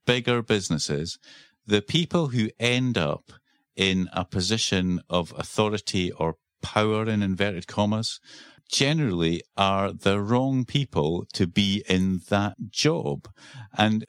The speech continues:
I guess it's their narcissistic tendencies that drive them to get to that place of a leadership role in an organization. And of course, once they're at that point, in terms of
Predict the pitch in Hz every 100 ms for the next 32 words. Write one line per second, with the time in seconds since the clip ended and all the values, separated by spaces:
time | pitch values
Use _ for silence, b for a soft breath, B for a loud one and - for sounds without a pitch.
0 | - 107 135 165 - 95 - 101 98 113
1 | 117 107 98 123 113 92 - 123 131 120
2 | 98 - 85 90 - 92 85 - - 123
3 | 120 143 127 90 78 87 98 b b b
4 | - 95 - 131 - - 101 104 98 -
5 | - 110 90 78 - - - _ - 95
6 | 82 82 85 92 113 110 - 101 82 95
7 | 101 92 - 95 92 95 92 90 85 82
8 | 110 - 78 82 85 92 - 104 - B
9 | B B B B _ - 98 139 143 113
10 | 107 90 87 76 - 127 98 76 80 -
11 | - 107 107 123 131 135 131 - 95 98
12 | 92 -